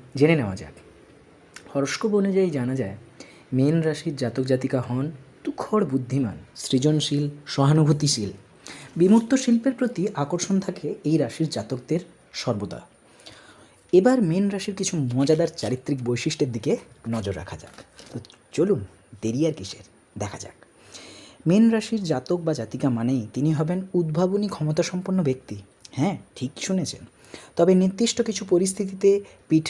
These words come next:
টান দেওয়ার দোষ আছে বলে অভিযোগও রয়েছে এই রাশির বিরুদ্ধে। এই রাশির মানুষের চরিত্রের এমন নানান অনাবিষ্কৃত দিক রয়েছে যা জানলে চমকে উঠবেন আপনিও।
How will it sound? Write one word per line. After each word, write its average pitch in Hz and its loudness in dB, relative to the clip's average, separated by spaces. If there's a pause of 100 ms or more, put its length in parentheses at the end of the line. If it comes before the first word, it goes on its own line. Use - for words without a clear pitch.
টান 147 4 (240)
দেওয়ার 127 0 (220)
দোষ 127 4 (120)
আছে 131 -4
বলে 135 -2 (180)
অভিযোগও 139 4
রয়েছে 107 0 (180)
এই 131 0
রাশির 110 -6
বিরুদ্ধে। 80 -10 (380)
এই 220 6
রাশির 196 0
মানুষের 151 0
চরিত্রের 143 -4 (280)
এমন 180 2
নানান 175 -2 (300)
অনাবিষ্কৃত 170 -2 (460)
দিক 143 4
রয়েছে 139 2
যা 127 0
জানলে 117 -4 (180)
চমকে 127 -2
উঠবেন 120 -2
আপনিও। 101 -4